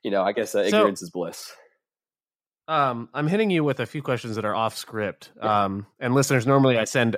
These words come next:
Speaker 2: an outline ahead of time so that they can prepare. But, um, when we talk about, um,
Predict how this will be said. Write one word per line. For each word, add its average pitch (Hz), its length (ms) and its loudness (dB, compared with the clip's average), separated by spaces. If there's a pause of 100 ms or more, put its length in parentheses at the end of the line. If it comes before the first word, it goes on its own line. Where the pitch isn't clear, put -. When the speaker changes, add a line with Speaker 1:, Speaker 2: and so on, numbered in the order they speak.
Speaker 2:
an 104 200 -2 (100)
outline 104 460 -2
ahead 98 220 -4
of 95 100 -6
time 98 300 -2
so 110 100 -6
that 95 100 -4
they 110 80 -2
can 98 140 -6
prepare. 101 440 -6
But, 101 200 -6 (400)
um, 113 340 2 (320)
when 131 300 0
we 156 80 2
talk 156 260 0
about, 113 640 0 (400)
um, 95 560 0